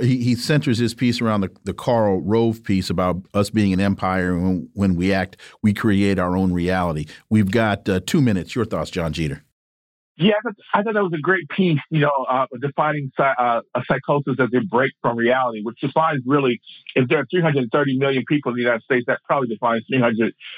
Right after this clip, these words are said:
Speaker 2: three hundred million of us, right? That, that we've had this break from reality as the, as the rest of the world understands it. Uh, I, I did a story once on how, um, a sociologist, a social psychologist, uh, said, though, that, that we, we don't suffer from insanity because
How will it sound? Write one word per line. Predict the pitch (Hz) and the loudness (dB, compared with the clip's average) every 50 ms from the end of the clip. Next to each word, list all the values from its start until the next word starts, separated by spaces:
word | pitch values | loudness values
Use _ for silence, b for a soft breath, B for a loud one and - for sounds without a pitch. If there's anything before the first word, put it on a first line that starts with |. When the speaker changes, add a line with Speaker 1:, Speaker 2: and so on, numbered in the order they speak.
| B B B _ - | B B B _ 0
Speaker 2:
three | 160 151 143 | 2 2 2
hundred | 139 156 156 151 131 127 113 | 2 0 0 -2 -4 -6 -4
million | 117 117 110 107 101 98 | -2 0 0 0 0 -2
of | 95 110 107 107 101 98 | 0 0 0 2 2 0
us, | 95 90 - - | -2 -2 0 0
right? | 113 117 117 117 113 - | 0 0 0 -2 -4 -2
That, | - 117 113 - - | 0 0 0 0 -2
that | 107 120 113 110 | -2 -2 0 2
we've | 127 135 139 - | 2 0 0 0
had | - 135 127 127 - | 0 0 -2 -2 -4
this | 123 104 - 101 98 | -8 -8 -4 -2 0
break | 123 123 127 - - | 2 0 0 -2 -2
from | 120 107 113 | -2 0 2
reality | 110 104 113 123 123 123 113 110 107 107 | 2 4 2 2 2 0 -2 -4 -6 -8
as | 110 - - | -6 -4 -2
the, | 110 113 113 - - | 0 0 0 0 -2
as | 117 110 - | -4 -4 -2
the | - | 0
rest | 107 113 117 113 _ - | 0 0 0 0 _ -2
of | 107 | 0
the | 110 | 2
world | 113 107 101 104 | 2 2 0 -4
understands | 107 104 101 98 - - 135 131 127 117 98 | -6 -6 -6 -8 -4 -2 0 2 2 2 0
it. | 107 90 - B B B B B B B - | -2 -4 -4 B B B B B B B 0
Uh, | - | 0
I, | 113 113 120 123 127 123 - | 2 2 2 2 0 -2 -2
I | - 123 | -6 -8
did | 113 120 | -8 -8
a | 110 104 | -8 -8
story | - - 135 131 123 120 | -4 0 2 2 2 2
once | 110 110 117 117 117 - - - - | 2 0 0 -2 -2 -6 -8 -4 0
on | 117 110 107 107 101 104 - | 0 2 2 0 -2 -4 -6
how, | - 117 117 113 113 110 104 98 - b b b b b _ - | -4 0 0 2 2 2 0 -4 -8 b b b b b _ -2
um, | 107 104 101 95 92 98 - _ | 0 2 2 2 0 -2 -4 _
a | - - - | -2 -2 0
sociologist, | - 131 127 - - 123 117 120 120 113 117 113 104 - _ - - | 0 0 0 2 2 2 2 2 0 -4 -6 -8 -8 -10 _ -18 -18
a | - - - | -8 -4 -2
social | 131 127 - 123 113 107 101 - | -2 0 2 2 2 2 2 0
psychologist, | - 117 107 - 151 143 135 120 104 101 - _ _ b b b b b b - - | -2 -4 0 0 0 0 0 -2 -4 -8 -12 _ _ b b b b b b -4 0
uh, | - 107 101 - | 0 0 0 2
said, | - 127 113 104 | 0 0 0 2
though, | - 113 110 107 | 0 0 0 0
that, | 110 107 - - _ | 0 0 -2 -2 _
that | 120 104 104 - _ _ - | 0 0 0 0 _ _ -2
we, | 110 113 117 117 107 | 0 0 2 2 2
we | 120 123 | 2 2
don't | 131 135 127 - - | 2 0 -2 -2 -4
suffer | 143 127 | -4 -2
from | 123 127 113 110 | -2 -2 -2 0
insanity | 104 101 - - 208 226 190 151 131 110 | -2 -2 0 0 2 2 2 0 -4 -6
because | 110 - - 117 110 | -4 -2 -2 -2 -2